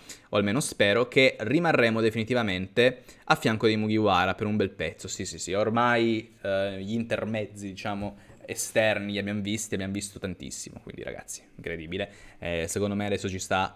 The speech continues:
fermarci un po' con Mugi. Alla fine Robin non era sparita, giusto? Ma era fuori dall'inquadratura, come avevi detto. Ciao e fate i bravi, fate i bravi ragazzi.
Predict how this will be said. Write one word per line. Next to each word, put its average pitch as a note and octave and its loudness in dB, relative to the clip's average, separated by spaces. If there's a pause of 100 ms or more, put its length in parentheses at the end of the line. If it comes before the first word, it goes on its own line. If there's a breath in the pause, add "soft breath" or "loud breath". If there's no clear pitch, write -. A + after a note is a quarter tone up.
(100)
fermarci G2+ -2
un F#2 -10
po' G2+ -4
con G2 0
Mugi. A2 0 (440 loud breath)
Alla C#3 6
fine D#3 6
Robin C3+ 8
non B2 4
era A#2+ 6
sparita, A#2 2
giusto? G2+ 2
Ma E3 2
era E3 10
fuori D3 4
dall'inquadratura, G#2 2
come B2+ 0
avevi F2+ 0
detto. E2 -4
Ciao F3 6
e G#2+ -4
fate G2+ -4
i F#2+ -2
bravi, - -6
fate B2 -2
i G2 0
bravi - -6
ragazzi. - -12